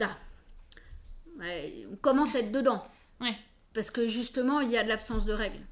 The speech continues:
Speaker 2: Ouais.
Speaker 1: Ou il y a une irré-, il y a quelque chose qui a fait que ça a changé.
Speaker 2: Mm.
Speaker 1: Donc là, on commence à être dedans. Après, c'est là où là, on prend du recul, on fait attention,
Speaker 2: Mm.
Speaker 1: est-ce que ça, est-ce que ça, est-ce que ça va revenir ? Combien de temps après ? Voilà, donc on est, on commence à être dedans, sans être dedans,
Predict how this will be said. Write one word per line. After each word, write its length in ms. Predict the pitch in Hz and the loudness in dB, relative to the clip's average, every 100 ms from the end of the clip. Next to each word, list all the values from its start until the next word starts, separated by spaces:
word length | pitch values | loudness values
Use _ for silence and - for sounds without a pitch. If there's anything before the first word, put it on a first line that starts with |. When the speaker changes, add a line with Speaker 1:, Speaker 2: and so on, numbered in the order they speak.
| - | -8
Speaker 2:
Ouais. 120 | 233 226 | -8 -4
Speaker 1:
Ou 140 | 220 | 0
il 60 | 226 | 2
y 20 | |
a 40 | 214 | 2
une 120 | 220 | 2
irré-, 300 | 202 202 196 | -2 -4 -4
il 60 | 220 | -4
y 40 | |
a 40 | |
quelque 160 | 214 226 | -2 -2
chose 220 | 247 247 | -4 -8
qui 360 | - 214 208 196 | -8 -10 -4 -4
a 60 | |
fait 180 | 196 247 | -4 -6
que 80 | 247 | -8
ça 160 | - 196 | -6 -6
a 60 | |
changé. 360 | 196 226 208 240 | -4 -6 -4 -4
Speaker 2:
Mm. 200 | 220 214 | -6 -10
Speaker 1:
Donc 180 | 190 233 | -8 -2
là, 180 | 247 220 | -2 0
on 80 | 220 | -2
commence 360 | 254 254 269 | -2 -2 -2
à 40 | 233 | -2
être 80 | |
dedans. 280 | 214 220 180 - - - | -4 -4 -6 -10 -20 -16
Après, 220 | 190 254 | -10 -6
c'est 100 | 240 | -6
là 180 | 220 233 - | -4 -6 -4
où 100 | 240 | -6
là, 120 | 208 | -6
on 80 | 180 | -8
prend 160 | - | -12
du 80 | 190 | -12
recul, 280 | 175 - 240 | -12 -8 -8
on 60 | 214 | -6
fait 100 | 190 | -8
attention, 360 | 180 220 214 | -10 -8 -6
Speaker 2:
Mm. 20 | |
Speaker 1:
est-ce 120 | 226 - | -6 -8
que 80 | 196 | -12
ça, 120 | - - 190 | -12 -8 -6
est-ce 120 | 196 | -6
que 80 | 214 | -8
ça, 240 | 202 - - | -10 -10 -10
est-ce 160 | 196 | -10
que 200 | - 247 247 - - | -6 -6 -6 -18 -16
ça 120 | 208 | -8
va 100 | 196 | -6
revenir ? 380 | 190 220 226 170 - - | -4 -2 -2 -4 -12 -12
Combien 220 | 208 202 | -6 -6
de 40 | 196 | -6
temps 160 | 202 | -8
après ? 300 | 196 - 165 - _ - - - - - - | -10 -10 -14 -16 _ -20 -20 -20 -20 -20 -12
Voilà, 180 | - 175 | -10 -8
donc 160 | 180 185 - 233 | -10 -14 -8 0
on 200 | 240 262 | 6 6
est, 240 | 247 196 - | 4 -2 -4
on 120 | 240 | -2
commence 560 | 247 294 269 302 330 285 | 2 6 8 6 4 0
à 60 | |
être 140 | 240 202 | -2 -2
dedans, 520 | 226 202 226 285 - - - - - - | 0 2 2 2 -4 -14 -20 -20 -20 -16
sans 600 | - - 226 254 233 220 | -10 -4 0 2 0 0
être 220 | 220 185 | -4 -2
dedans, 340 | 220 202 214 | -2 2 2